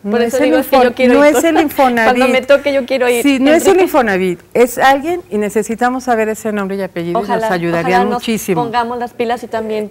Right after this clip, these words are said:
Speaker 2: podamos,
Speaker 1: Y hay que cambiarlo.
Speaker 2: eh,
Speaker 1: Ajá.
Speaker 2: demandarlo. Enrique, demandar el buen servicio.
Speaker 1: Ajá.
Speaker 2: Enrique Camacho de Arboleda, ¿se puede proporcionar este apoyo también a casas que no son del Infonavit? ¿Sabe si es una política de vivienda
Speaker 1: Es que no hay
Speaker 2: pública?
Speaker 1: casas del Infonavit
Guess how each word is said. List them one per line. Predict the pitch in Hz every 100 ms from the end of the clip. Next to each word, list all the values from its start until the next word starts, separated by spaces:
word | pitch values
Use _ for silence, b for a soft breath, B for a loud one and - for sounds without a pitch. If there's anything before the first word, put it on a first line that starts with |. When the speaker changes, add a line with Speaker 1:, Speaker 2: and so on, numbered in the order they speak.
| -
Speaker 2:
podamos, | 220 220 208 214 190
Speaker 1:
Y | 185
hay | 185
que | 175 196
cambiarlo. | 208 185 165 147 123
Speaker 2:
eh, | - -
Speaker 1:
Ajá. | 165
Speaker 2:
demandarlo. | 202 202 202 180 185 B B
Enrique, | 220 220 240 - 254 240 190
demandar | 214 214 226
el | 233
buen | 214
servicio. | 208 185 165 170
Speaker 1:
Ajá. | 208 B B
Speaker 2:
Enrique | 226 214 254 254
Camacho | 254 254 254 269
de | 240
Arboleda, | 214 233 233 226
¿se | 220 220
puede | 240 269
proporcionar | 277 - 233 254 240 247
este | 254 247
apoyo | 240 240
también | 226 226 226 220
a |
casas | 220 226 214
que | - 214
no | 220 240
son | - 247 226
del | 220
Infonavit? | 214 226 226 226 233 -
¿Sabe | - 240 254
si | 254
es | 262 254
una | 247
política | 233 226 220 208 208 220 208
de | 196
vivienda | 202 208 220
Speaker 1:
Es |
que | - 339 349 349 -
no | 220 247
hay | 247
Speaker 2:
pública? | 233 277
Speaker 1:
casas | 294 277 214
del | 196
Infonavit | 180 - 175 160 147 143